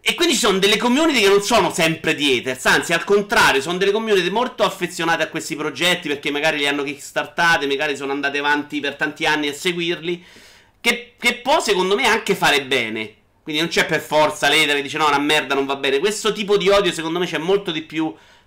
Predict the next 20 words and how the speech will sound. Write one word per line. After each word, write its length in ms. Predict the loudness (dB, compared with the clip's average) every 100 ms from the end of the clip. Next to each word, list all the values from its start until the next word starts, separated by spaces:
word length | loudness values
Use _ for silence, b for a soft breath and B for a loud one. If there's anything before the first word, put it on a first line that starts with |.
| b _ _
dietro 340 | -2 2 4
al 140 | 2 0
progetto 580 | -4 -2 -2 -2 -2
tripla 500 | -6 -4 2 4 4
A 60 | 4
o 60 | 2
al 140 | 2
publisher 480 | 2 0 0 -4 -6
famoso, 480 | -4 -2 -2 -2 -4
che 100 | -6
sia 220 | -4 -4
Electronic 400 | -4 -4 -4 0
Arts, 280 | 0 0 -4
Ubisoft 460 | -6 -6 -10 -8 -8
o 60 |
Ma-, 480 | -6 -4 -2 -2 -4
o 120 | -4
Microsoft 640 | -4 -2 -2 -6 -16 -18 -16
o 60 |
Sony. 440 | -14 -8 -6 -6